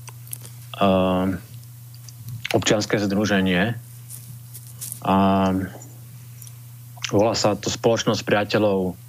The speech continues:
slobodnej výchovy a vzdelávania, Krídla.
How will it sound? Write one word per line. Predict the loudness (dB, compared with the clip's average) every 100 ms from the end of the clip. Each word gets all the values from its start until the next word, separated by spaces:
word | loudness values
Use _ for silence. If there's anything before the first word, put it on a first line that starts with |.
| -20 -20 -20 -20 -20 -20 -18 -18 -14
slobodnej | 0 2 2 2 0 2
výchovy | 2 2 2 4
a | 2
vzdelávania, | 2 2 2 2 0 0 2 2 0 -4 -14 -14 -16 -14 -16 -16 -16 -16 -16 -16 -16 0
Krídla. | 2 4 4 2 2 -2